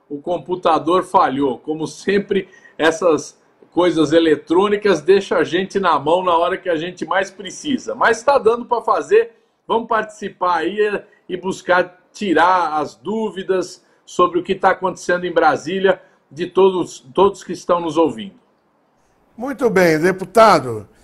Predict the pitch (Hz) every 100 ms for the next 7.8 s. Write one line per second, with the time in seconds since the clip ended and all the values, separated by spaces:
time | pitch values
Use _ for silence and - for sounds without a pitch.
0 | _ _ - 170 185 185 180 175 175 165
1 | 254 285 254 269 240 180 - 214 233 220
2 | 185 175 220 226 214 214 208 185 202 247
3 | 247 226 226 208 175 214 214 175 - 160
4 | 127 104 - _ _ _ - 135 165 214
5 | 214 214 185 180 202 190 - 180 196 220
6 | 226 226 185 - _ _ _ _ _ _
7 | _ - 156 165 160 160 156